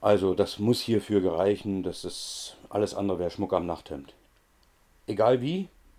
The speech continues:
ihr kommt hier schon weiter und zum Schluss auch, denke ich wohl. Bis jetzt kamen es alle.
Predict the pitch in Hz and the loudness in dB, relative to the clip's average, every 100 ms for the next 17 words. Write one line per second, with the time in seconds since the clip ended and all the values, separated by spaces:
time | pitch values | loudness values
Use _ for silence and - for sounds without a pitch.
0 | _ 82 143 143 - 151 151 139 131 135 | _ -2 0 0 0 0 2 6 6 8
1 | 131 107 104 107 98 107 90 98 107 - | 6 4 0 -4 -4 -4 0 0 0 0
2 | 104 101 87 92 107 104 - - 98 110 | -2 -2 0 4 4 2 -10 -6 0 0
3 | - 107 98 90 - 98 98 | 0 -2 0 -2 2 4 4